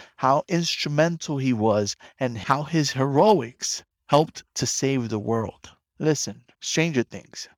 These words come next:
you have given us a great series until this point. Please, please do not go the way of Game of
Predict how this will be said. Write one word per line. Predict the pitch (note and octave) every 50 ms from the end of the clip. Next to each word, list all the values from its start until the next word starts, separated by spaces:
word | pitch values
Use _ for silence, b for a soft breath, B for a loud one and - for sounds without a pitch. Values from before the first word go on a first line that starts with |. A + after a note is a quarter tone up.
| _ _ _ _
you | - D3
have | F3 F#3 F3+ F3 D3+
given | C#3+ D3+ D3+ E3+ E3 D3+
us | D#3 D#3 D3+ -
a | C3+ C3 A2
great | - A2 G#2+ A#2+ C3+ C#3
series | - - - C3 B2 A#2+ A2+ A2 A2 G2+ -
until | G#2 G2 - - A2 G#2+
this | G2+ G#2+ G#2 -
point. | - - - G#2+ G#2 F2 - _ _ _ _ _ _ _ _ _ _ _ _ _ _ _ _ _ _
Please, | - - C3+ D3+ D3 B2 G2 D2+ C#2+ - - - _ _ _ _ _ _ _ _ b b b b b b b _ -
please | - - D#3 E3 E3 E3 C#3 A2 F#2 D#2 - - - - - _ _ _ _ _ _ _ -
do | A2+ B2+ A#2+
not | A#2+ A#2+ B2+ C#3 D#3 F3+ - C#3+ -
go | - C3 A#2+ A2+ A#2 B2+ C#3 D3 - _ _ _
the | - G#2+ A2
way | G2+ G2 G#2 A2 A#2 A#2+ B2+ C3+ D3+ D#3+ D3 _ _ _ _ _ _ -
of | A2+ A2 G2 A2 - -
Game | - A#2 B2 B2+ C#3 C#3+ C#3
of | C3+